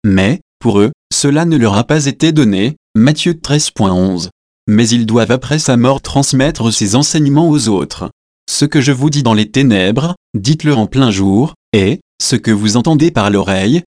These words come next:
prêchez-le sur les toits, Matthieu dix point vingt-sept,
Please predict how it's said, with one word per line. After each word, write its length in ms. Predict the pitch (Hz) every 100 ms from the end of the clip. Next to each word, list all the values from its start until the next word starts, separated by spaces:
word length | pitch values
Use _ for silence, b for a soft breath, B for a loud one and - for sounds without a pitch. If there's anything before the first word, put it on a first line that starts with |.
| -
prêchez-le 520 | - 143 - 180 151
sur 280 | 107 143 120
les 100 | 107
toits, 380 | - 98 101 156 _ -
Matthieu 440 | 101 147 - 160
dix 140 | 151
point 240 | 160 135 156
vingt-sept, 720 | 143 131 - 110 131 -